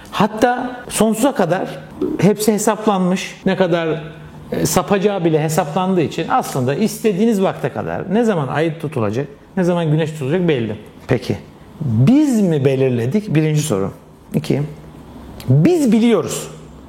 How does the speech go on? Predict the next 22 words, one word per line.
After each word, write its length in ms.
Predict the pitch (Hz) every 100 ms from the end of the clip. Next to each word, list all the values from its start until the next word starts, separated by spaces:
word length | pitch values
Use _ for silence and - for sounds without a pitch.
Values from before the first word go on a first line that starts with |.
| - - - - - -
Peki 320 | 262 311 214
bizim 380 | 196 202 339 285
bilmemizle 580 | 233 233 240 302 302 269
mi 140 | 196
tutuluyor 500 | 165 156 135 120 113 117
ay? 200 | 135 208 - - - - - - - -
Bizim 380 | 147 180 302 262
bilmemizin 580 | 214 214 208 170 151 156 - - - - -
ayın 300 | 175 208 277
tutulmasıyla 720 | 269 240 262 254 233 226 254
alakası 480 | 214 208 202 208 262
var 180 | 240 135
mı? 100 | 104 - - - - - - - - - -
Eğer 260 | 185 269
öyleyse 600 | 254 294 285 180 - 107 85 - - - - - -
bilmezden 760 | 123 170 208 226 233 208 277
evvel, 400 | 262 214 180 104 - -
insanlık 600 | 170 160 190 202 185 156
ay 220 | 180 196
tutulmasını 560 | 196 - 180 180 175 208
hesaplamazdan 720 | 180 190 175 180 185 180 185
evvel 340 | 180 160 160